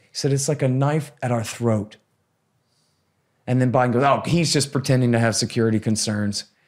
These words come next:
He just wants to be Stalin and recreate the Soviet Union and all this bluster." Again, 'cause they can't just admit that they were wrong. They can't just admit that the thirty years of the policy that they were wa-, twenty-five,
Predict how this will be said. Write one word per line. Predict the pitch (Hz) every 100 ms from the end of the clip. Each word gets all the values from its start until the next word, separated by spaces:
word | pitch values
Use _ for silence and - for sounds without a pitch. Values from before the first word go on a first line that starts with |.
| _
He | 143 135
just | 131 -
wants | 127 117 -
to | 104
be | 110
Stalin | - 123 113 110 107
and | 104 107 120
recreate | 120 107 123 110 107
the | 110
Soviet | - 113 104 101
Union | 107 107 101 98
and | 98
all | 101 98
this | 101 -
bluster." | 104 95 - 95 90 _ _ _
Again, | 120 117 120
'cause | 120 104
they | 107
can't | 120 110
just | 107 -
admit | 101 104 101
that | 95
they | 101 92
were | 98
wrong. | 95 92 90 _ _ _ _ -
They | 110
can't | 117 110
just | 107
admit | 104 101 107 -
that | 92
the | 98
thirty | - 127 123
years | 117 113 113
of |
the | 107
policy | 117 117 110 110
that | 98
they | 110
were | 101 101
wa-, | 113 -
twenty-five, | - 117 107 101 101